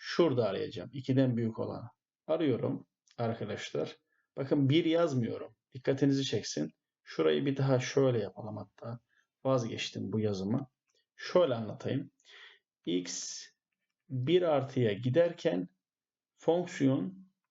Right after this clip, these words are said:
limit x ikiye artıdan giderken f x'i aramamızı istiyorum. Çünkü bir artı birden iki artıya dönüşüp f x'i soruyorum. Tamam mı? Bu da x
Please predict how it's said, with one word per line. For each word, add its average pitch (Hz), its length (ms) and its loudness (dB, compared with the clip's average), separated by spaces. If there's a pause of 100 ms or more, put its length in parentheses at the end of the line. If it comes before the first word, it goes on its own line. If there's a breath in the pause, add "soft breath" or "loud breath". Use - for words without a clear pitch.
limit 156 600 0 (1800)
x - 580 -6 (800)
ikiye 170 680 0 (300)
artıdan 156 580 2
giderken 156 440 2
f 139 200 2
x'i 127 220 0
aramamızı 95 560 -2
istiyorum. - 420 -12 (680)
Çünkü 123 580 0
bir 175 160 6
artı 123 420 0
birden 170 520 2 (160)
iki 156 280 2
artıya 117 360 2
dönüşüp 123 420 0 (100)
f 139 220 2
x'i 131 220 -2
soruyorum. 110 500 -6 (220)
Tamam 151 360 0
mı? - 200 -12 (720 soft breath)
Bu 175 140 -2
da 185 400 0 (180)
x 170 500 -6